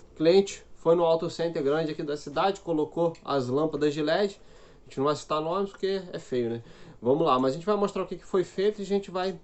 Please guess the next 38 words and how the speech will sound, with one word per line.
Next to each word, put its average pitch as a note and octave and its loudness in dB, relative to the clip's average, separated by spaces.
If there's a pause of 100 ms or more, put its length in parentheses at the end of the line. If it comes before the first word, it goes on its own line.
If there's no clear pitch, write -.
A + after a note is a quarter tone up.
tá D#3+ -4
melhorando E3+ 2
isso E3+ -4
aí. F3 0 (420)
E C#3+ -4
vocês E3+ -2
acompanhem E3+ 0
comigo. B2+ 0
Às A#2 -4
vezes D3 0
você C3+ -6
tá C#3+ -6
com - -10
a - -6
sua D#3 -4
Amarok C#3+ 0
aí, C#3 0
colocou C#3 0
lâmpada C#3 0
de C#3+ 2
led, C3+ 2 (320)
achou C3+ -2
muito E3 0
ruim. E3 2 (340)
Às A#2+ 0
vezes C#3+ 4
colocaram E3 2
a - 4
lâmpada D#3 0
de D3+ -8
led D#3 -4
ruim, F#3 2 (500)
ainda E3+ 2
fizeram E3+ -4
a - 0
instalação E3+ -4
mal F3 -2
feita G3 -2